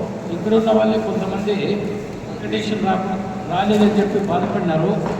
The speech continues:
వాళ్ళ కోసం అప్పుడు కమిటీ లేకపోయినా యూనియన్ తరఫున ఇక్కడున్న మన పుల్లయ్య గారు కావచ్చు,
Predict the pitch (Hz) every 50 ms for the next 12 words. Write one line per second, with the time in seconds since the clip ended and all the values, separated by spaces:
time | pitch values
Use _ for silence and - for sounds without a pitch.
0 | - - - - 156 165 180 190 202 214 - 220 208 208 202 220 208 - - -
1 | 214 - - - - - - - - - - - - - - - - - - -
2 | - - - - 185 185 185 180 180 - - - - - - - - - - 185
3 | 185 208 202 208 226 185 185 190 214 208 214 226 208 - 226 220 214 220 226 247
4 | 226 233 - - - - - - - - - - - - - - - - - -
5 | 214 214 233 226 220 214 220 214 214 220 226 233 226 208 185 185 208 - - -
6 | - - - - - - 202 202 202 214 214 208 208 208 - - 156 160 170 175
7 | 175 - 180 185 208 208 202 202 208 196 170 180 185 185 180 180 180 185 202